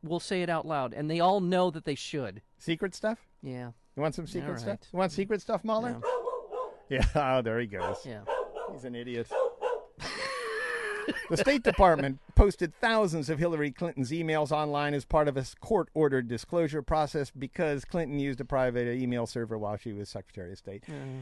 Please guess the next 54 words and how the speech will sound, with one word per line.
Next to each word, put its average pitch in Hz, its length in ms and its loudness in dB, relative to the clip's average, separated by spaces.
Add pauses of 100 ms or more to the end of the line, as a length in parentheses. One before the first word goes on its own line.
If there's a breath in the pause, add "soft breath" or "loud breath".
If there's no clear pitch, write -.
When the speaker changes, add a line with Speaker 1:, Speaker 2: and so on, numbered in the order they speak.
(180 loud breath)
Speaker 2:
And, 190 340 2
you 185 80 6
know, 156 140 2
I 160 80 4
mean, 170 160 -4
this 196 60 2
has 208 80 -2
been 214 160 0
going 208 220 4
on 190 200 2
for 196 140 -2
a 185 40 2
while. 170 480 4
Uh, 151 540 2
the 151 40 0
department 165 360 0
said 160 180 2
it 143 120 2
redacted 151 480 2
information 139 540 -2
from 110 160 -4
a 107 60 -4
hundred 107 240 -2
and 95 80 -8
twenty-five 151 480 0
emails 139 340 -2
after 117 220 -6
discovering 135 840 0
confidential 135 580 -2
materials. 127 480 -2 (240 loud breath)
The - 60 -10
big 240 180 2
problem 170 340 6
is 143 200 2
they 160 120 2
were 147 140 2
sending 170 560 0
out 131 180 0
confidential 139 540 -2
stuff 120 300 -4
and 123 100 -2
didn't 123 200 0
say 147 260 2
it 120 100 0
was 113 160 -4
confidential. 104 720 -8
Speaker 1:
Yeah. 123 100 -12 (400 soft breath)
Speaker 2:
Uh, 156 120 4
they, 175 200 0
they 147 140 0
could 233 220 4
have 156 180 2
done 185 300 4
it 107 180 -8